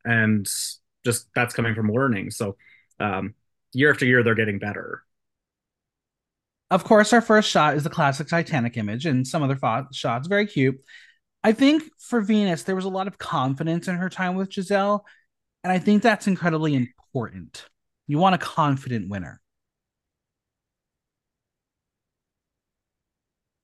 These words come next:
Speaker 1: Yeah, I guess there, there you have to have that, that balance of, like, confidence,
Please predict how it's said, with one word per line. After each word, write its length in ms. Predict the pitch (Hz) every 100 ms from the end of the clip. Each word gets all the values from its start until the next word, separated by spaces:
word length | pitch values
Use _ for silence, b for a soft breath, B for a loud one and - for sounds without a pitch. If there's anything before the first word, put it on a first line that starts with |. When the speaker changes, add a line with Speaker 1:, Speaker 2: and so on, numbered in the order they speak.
| _ _ _ _
Speaker 1:
Yeah, 240 | 220 226 226
I 80 |
guess 360 | 226 247 - - -
there, 320 | 160 196 190 175
there 120 | 185
you 140 | 185
have 120 | 175
to 60 | 185
have 60 | 160
that, 240 | 120 120
that 140 | 147 127
balance 400 | 117 113 120 -
of, 180 | 113 - - _ -
like, 100 | 117
confidence, 880 | - 165 165 160 165 156 151 -